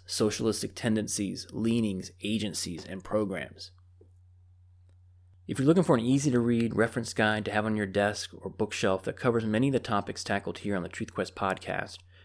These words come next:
grab a copy of my book, Critical Thinking, spelled with a P like Peter. The subtitle is The Lost Art of Critical Thinking and Common Sense in Politics and Public Policy.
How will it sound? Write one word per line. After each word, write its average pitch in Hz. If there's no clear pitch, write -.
grab 135
a 156
copy 127
of 110
my 101
book, 98
Critical 117
Thinking, 101
spelled 98
with 104
a 104
P 95
like 92
Peter. -
The 113
subtitle 117
is 87
The 95
Lost 107
Art 107
of -
Critical 147
Thinking 123
and 98
Common 113
Sense -
in 95
Politics 101
and -
Public -
Policy. 95